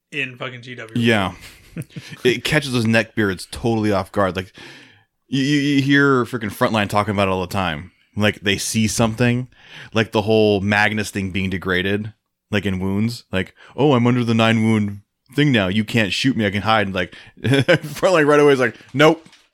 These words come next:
Speaker 2: Nope.
Speaker 1: Now
Speaker 2: If you try to play that way at
Speaker 1: now
Speaker 2: L V O,
Speaker 1: just,
Speaker 2: we're gonna
Speaker 1: yeah.
Speaker 2: smack you down."
Speaker 1: Just saying that if you read it, that was actually how it was played.
Speaker 2: Yeah. That was
Speaker 1: Which was
Speaker 2: written.
Speaker 1: which was stupid. But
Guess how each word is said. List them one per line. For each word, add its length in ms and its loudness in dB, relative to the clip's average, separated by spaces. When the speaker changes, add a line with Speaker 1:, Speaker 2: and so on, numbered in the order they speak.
Speaker 2:
Nope. 240 0
Speaker 1:
Now 120 -6
Speaker 2:
If 60 -2
you 80 4
try 160 4
to 80 6
play 200 4
that 180 4
way 240 6
at 20 6
Speaker 1:
now 120 6
Speaker 2:
L 20 4
V 180 4
O, 160 4
Speaker 1:
just, 200 -14
Speaker 2:
we're 80 -2
gonna 40 4
Speaker 1:
yeah. 60 4
Speaker 2:
smack 260 2
you 80 -4
down." 380 4
Speaker 1:
Just 240 -2
saying 420 -2
that 220 -8
if 180 -6
you 220 -6
read 280 -4
it, 200 -10
that 100 -6
was 260 -10
actually 420 -10
how 180 -18
it 60 -20
was 100 -20
played. 240 -20
Speaker 2:
Yeah. 380 0
That 100 2
was 160 0
Speaker 1:
Which 80 -2
was 20 0
Speaker 2:
written. 280 -2
Speaker 1:
which 180 0
was 180 0
stupid. 540 0
But 340 -8